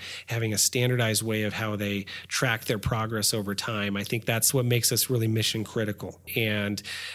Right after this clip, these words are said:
ideally, when people are spinning up a program, it's like Google, it's like Salesforce, "Hey, we need Plextrack in order to have a top-notch security team and security program to make us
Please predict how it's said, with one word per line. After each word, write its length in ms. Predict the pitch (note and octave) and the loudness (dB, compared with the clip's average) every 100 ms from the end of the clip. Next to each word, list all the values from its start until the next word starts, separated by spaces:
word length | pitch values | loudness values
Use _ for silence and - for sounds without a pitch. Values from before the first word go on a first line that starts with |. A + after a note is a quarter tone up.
| - | -2
ideally, 580 | A2 A2+ A#2 C#3+ A#2+ B2+ | 0 2 4 4 2 2
when 140 | A#2+ | 2
people 260 | G#2+ B2+ B2+ | 2 2 4
are 40 | |
spinning 340 | A2+ - A#2+ A2+ | 2 4 4 4
up 120 | G#2+ | 2
a 100 | A#2 | -2
program, 500 | - B2+ B2 A2+ A2+ B2 | 0 2 2 2 2 0
it's 180 | B2+ A#2+ | 0 2
like 200 | A2+ A2 | 0 2
Google, 400 | C3+ C#3 A2 A2 | 2 4 2 2
it's 180 | A2 | 0
like 340 | A#2 A2+ A2+ - | 0 0 -2 -2
Salesforce, 520 | - C#3 C3+ - G#2+ | 2 2 2 2 0
"Hey, 120 | - | 2
we 120 | G#2 A#2 | 2 2
need 220 | A#2+ A#2+ | 2 2
Plextrack 520 | B2+ A#2 - G#2+ G2 | 0 0 0 0 0
in 60 | A2 | 0
order 180 | G#2+ | 0
to 80 | G#2 | 0
have 200 | G2+ G#2 | 0 0
a 40 | G2+ | -2
top-notch 560 | - G#2 - A2 G2 | -4 -4 -2 -2 -2
security 360 | - A2 G#2+ G2+ | -4 -2 -2 -2
team 220 | - G#2 | -2 0
and 100 | G2 | 2
security 300 | - - G2 | 0 -2 -8
program 440 | - G#2 G2 F2+ F#2 | -6 -8 -8 -8 -6
to 120 | A2+ | -2
make 200 | G#2+ G2 | -2 0
us 220 | G#2+ - | 0 0